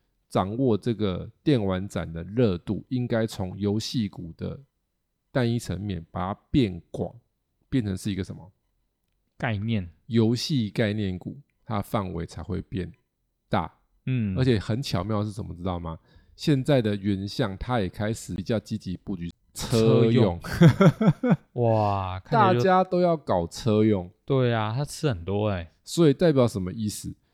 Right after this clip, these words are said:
Speaker 1: 就是我们前面所大概有谈到一点，接下来这个电动车，M I H应该是
Speaker 2: 啊，
Speaker 1: 厉害。
Speaker 2: 有机会。对。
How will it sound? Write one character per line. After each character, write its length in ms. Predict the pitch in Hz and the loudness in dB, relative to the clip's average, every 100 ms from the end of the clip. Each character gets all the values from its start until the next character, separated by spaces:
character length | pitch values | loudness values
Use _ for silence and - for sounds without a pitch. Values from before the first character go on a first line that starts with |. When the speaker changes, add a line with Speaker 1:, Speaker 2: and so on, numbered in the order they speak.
| _ | _
Speaker 1:
就 140 | - | -4
是 160 | 143 160 | -2 0
我 220 | 110 95 | 0 -2
们 340 | 90 87 85 113 _ _ _ _ | -2 -4 -4 -12 _ _ _ _
前 180 | - | -2
面 160 | 107 135 | 0 0
所 220 | 113 87 | 0 -4
大 160 | 82 110 | -2 -2
概 260 | 110 95 101 127 _ _ _ _ _ _ | 0 -2 -4 -12 _ _ _ _ _ _
有 120 | 95 | -8
谈 260 | - 92 98 | -6 -8 -2
到 220 | 107 104 | 2 2
一 40 | |
点， 200 | 92 85 82 | 0 -6 -8
接 180 | - 120 | 0 0
下 200 | 117 120 | 2 -2
来 100 | 92 | -2
这 80 | 95 | -2
个 120 | 92 | -6
电 360 | - 131 98 92 | -2 0 0 0
动 280 | 104 87 | -4 -4
车 280 | 82 - 82 - | -8 -8 -10 -6
，M 240 | 104 101 | -4 -2
I 160 | 107 107 | -2 -2
H 200 | 110 - - | -2 -4 -6
应 180 | 104 104 | -6 -4
该 220 | 101 95 | -4 -4
是 340 | - 101 87 - - | -4 -6 -6 -10 -4
Speaker 2:
啊， 260 | 104 87 - _ 110 | -4 -4 -10 _ 2
Speaker 1:
厉 280 | 127 95 85 | 4 4 -2
害。 240 | 101 92 | 0 0
Speaker 2:
有 20 | |
机 40 | 98 | 0
会。 200 | 80 - _ - | -6 -14 _ -2
对。 320 | 104 87 80 | -2 0 -8